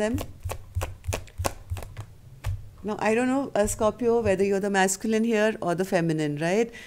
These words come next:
So you would each know your own situation. I'm just reading the cards as, as they come. So, yeah, somebody didn't put in the work at that point when they should have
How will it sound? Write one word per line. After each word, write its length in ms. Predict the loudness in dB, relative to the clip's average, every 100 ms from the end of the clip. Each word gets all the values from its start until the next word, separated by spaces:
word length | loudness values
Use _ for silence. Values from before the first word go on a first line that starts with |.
| -6
So 120 | 0
you 180 | 2 2
would 240 | 0 -2 -10
each 260 | -4 -4 -2
know 120 | 0
your 200 | 2 4
own 160 | 2 2
situation. 640 | 0 -2 -2 0 0 -2
I'm 160 | 0 0
just 220 | -2 0
reading 300 | 0 0 -2
the 80 | -4
cards 380 | -2 -2 0 0
as, 140 | -2
as 280 | 0 -2 0
they 140 | -4
come. 360 | -2 -6 -6 -12 -18 -20 -20 -20 -20 -10
So, 140 | -4
yeah, 160 | -2 0
somebody 380 | 0 0 2
didn't 180 | 2 2
put 160 | 2 2
in 140 | 2
the 120 | 0
work 420 | 2 2 2 -4 -20 -12
at 200 | -6 -2
that 240 | -2 -2 -2
point 420 | 0 0 -2 -6
when 180 | -6 -2
they 100 | -2
should 280 | -2 0 0
have 420 | 0 -4 -6 -12